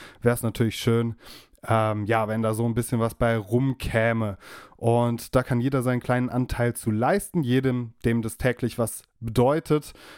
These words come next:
ähm, einfach einen Plastikkaffeebecher weniger kaufen und das Geld in was Sinnvolles investieren. Das wird uns mega freuen. Ähm, genau, also von, sagen wir mal, zehn Cent bis zehn Euro freuen wir dann, uns da über alles.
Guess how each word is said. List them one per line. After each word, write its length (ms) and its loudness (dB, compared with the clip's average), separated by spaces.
ähm, 420 0
einfach 340 -2
einen 280 -2
Plastikkaffeebecher 1120 0
weniger 320 0
kaufen 380 -2
und 100 -2
das 140 -6
Geld 260 0
in 180 -4
was 280 -4
Sinnvolles 500 -2
investieren. 760 -2
Das 200 -2
wird 160 -2
uns 200 -6
mega 540 2
freuen. 600 -2
Ähm, 420 0
genau, 420 -2
also 480 0
von, 440 2
sagen 220 0
wir 100 2
mal, 280 0
zehn 320 0
Cent 480 -4
bis 280 -2
zehn 320 0
Euro 420 0
freuen 300 0
wir 80 2
dann, 220 0
uns 400 -4
da 120 2
über 380 0
alles. 460 -2